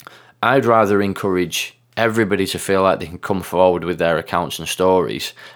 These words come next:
And then it's up to us to use critical thinking to actually decide which ones you think are, are worth taking more seriously and which ones are not. At the end of the day, you've got to take the rough with the smooth. You know, you can't ridicule one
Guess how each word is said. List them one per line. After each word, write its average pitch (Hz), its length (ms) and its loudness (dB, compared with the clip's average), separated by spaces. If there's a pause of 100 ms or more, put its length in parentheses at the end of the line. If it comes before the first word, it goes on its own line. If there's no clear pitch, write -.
And 104 120 -2
then 117 80 0
it's 101 160 -4
up 113 160 0
to 98 240 0
us 85 460 0 (200)
to - 120 -6
use 104 320 0
critical 101 480 -2
thinking 98 580 -4 (300)
to 101 160 2
actually 95 420 0
decide 90 580 0
which 87 300 -2
ones 90 320 -2
you 87 100 -4
think 87 360 -6
are, 87 280 -2
are 87 180 -2
worth 85 500 -2
taking 87 340 -6
more 85 180 -4
seriously 98 580 -2
and 95 100 -2
which - 200 -6
ones 95 240 -4
are 95 80 -2
not. 120 300 -2 (340)
At - 100 -8
the 123 80 0
end 131 180 2
of 107 60 -2
the 98 80 0
day, 92 300 2
you've 87 200 -6
got 76 180 -2
to - 40 -6
take 95 180 -4
the 92 100 -4
rough 92 300 -4
with 85 140 -6
the 80 80 -8
smooth. 98 560 -2 (340)
You 110 100 -2
know, 92 140 2
you 104 180 -2
can't 120 340 0
ridicule 101 540 0
one 95 380 0